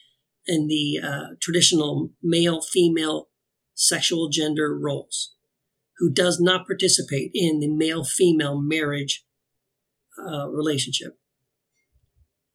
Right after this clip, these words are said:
What prevents them from being welcomed into the kingdom of God, baptized into the family of Christ? Philip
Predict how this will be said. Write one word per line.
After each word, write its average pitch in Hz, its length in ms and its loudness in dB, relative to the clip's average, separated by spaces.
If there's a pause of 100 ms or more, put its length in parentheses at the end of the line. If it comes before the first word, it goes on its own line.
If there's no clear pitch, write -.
(160)
What 254 220 0
prevents 220 520 0
them 139 300 0
from 147 240 -4
being 156 420 0 (300)
welcomed 220 600 2
into 151 180 2
the 139 140 -2
kingdom 170 400 2
of 165 120 -4
God, 135 360 -6 (560)
baptized 185 680 2
into 151 160 0
the 135 140 -8
family 147 420 -4
of 135 120 -8
Christ? - 480 -18 (1000)
Philip 190 500 4